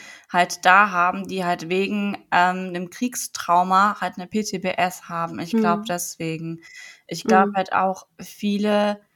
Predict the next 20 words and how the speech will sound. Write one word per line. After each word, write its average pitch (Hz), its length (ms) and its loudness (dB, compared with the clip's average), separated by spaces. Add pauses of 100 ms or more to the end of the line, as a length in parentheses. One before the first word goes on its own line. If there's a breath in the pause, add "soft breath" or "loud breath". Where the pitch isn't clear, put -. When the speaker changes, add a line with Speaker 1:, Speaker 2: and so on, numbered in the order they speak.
(140)
Speaker 1:
also 175 200 0
ich 180 100 -6
glaub 190 180 0
auch 185 160 0
mit 208 360 -4 (640)
die 180 240 -6
höchste 220 380 0
komor-, 220 540 0 (140)
komorbide 208 880 -2
mentale 185 500 -2
Störung 190 400 -4
ist - 180 -6
halt 185 160 -6
die - 180 -10
Abhängigkeitserkrankung 185 1400 -6 (460 loud breath)
bei, 175 600 2 (100)
ähm, 175 340 0
traumatisierten 175 1200 -2
Menschen. 170 500 -10
Also 160 320 -4